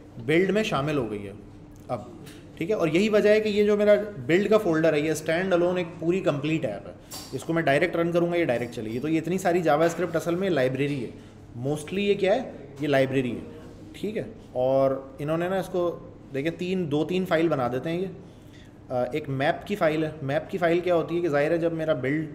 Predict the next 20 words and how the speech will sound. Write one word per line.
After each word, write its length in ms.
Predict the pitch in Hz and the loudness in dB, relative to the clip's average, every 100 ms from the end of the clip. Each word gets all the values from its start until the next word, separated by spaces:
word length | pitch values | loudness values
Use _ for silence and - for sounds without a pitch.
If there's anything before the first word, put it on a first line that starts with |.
| - | -10
बन 180 | 120 131 | -6 -2
जाता 260 | 147 143 135 | 0 0 0
है 80 | |
जब, 240 | 117 123 - - - - | -2 -6 -10 -18 -20 -6
तो 80 | 143 | -6
build 480 | 113 135 170 175 165 - | -2 2 2 0 -6 -10
में 520 | 151 151 160 170 165 - - - - 120 | -8 -4 -2 -2 -6 -14 -18 -20 -20 -4
जो 120 | 143 | -2
line 280 | 127 135 175 | 0 0 0
number 360 | 151 151 170 | 0 4 6
है 80 | 170 | 6
मेरा 220 | 135 110 107 - | 0 -4 -8 -10
वो 80 | 123 | -6
तो 80 | |
change 300 | 143 165 185 | -4 -2 0
हो 60 | 196 | 2
जाता 240 | 180 160 | 2 2
है, 120 | 151 143 - - - - - - - - | -2 -8 -16 -20 -20 -20 -20 -20 -14 -10
है 80 | |
ना? 160 | 160 196 | -8 -10